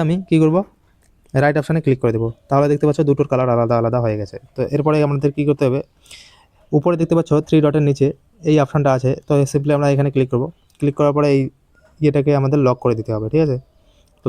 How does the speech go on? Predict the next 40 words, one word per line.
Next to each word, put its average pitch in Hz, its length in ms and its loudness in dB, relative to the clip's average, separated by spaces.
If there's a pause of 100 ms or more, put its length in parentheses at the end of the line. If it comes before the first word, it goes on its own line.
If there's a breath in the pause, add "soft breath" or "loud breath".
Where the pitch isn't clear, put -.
লক 139 140 0
করে 156 160 2
দেওয়া 147 160 4
হয়ে 143 120 2
গেলে 143 160 4
এর-, 135 320 0
এরা 143 180 2
আর 143 60 0 (100)
নড়বে 120 260 2
না 110 120 -2
এখান 110 200 -6
থেকে। 110 120 -6 (1600 soft breath)
তো - 120 -2
এখন 160 180 0
আমাদের 165 200 -2
কী 170 120 0
করতে 165 160 0
হবে? 147 180 0
আরও 147 140 2
একটা 156 140 -2 (140)
আইকনের 147 320 0
দরকার 131 240 0
হবে 123 100 -4 (320)
এখন 147 160 0
থেকে 143 180 0
আমাদের। 131 160 -2 (720 loud breath)
তো 143 80 2 (460)
কী - 140 -4
করব? 151 140 2 (180)
আমরা 151 200 0
simply 151 260 0
দেখতে 151 160 0
পাচ্ছ 151 200 0
বাম 135 140 0
দিকে 147 200 4
উপরে 135 220 0
প্লাস 127 180 0
আইকন 127 240 -2
আছে, 147 140 -16 (280)
তো - 40 -2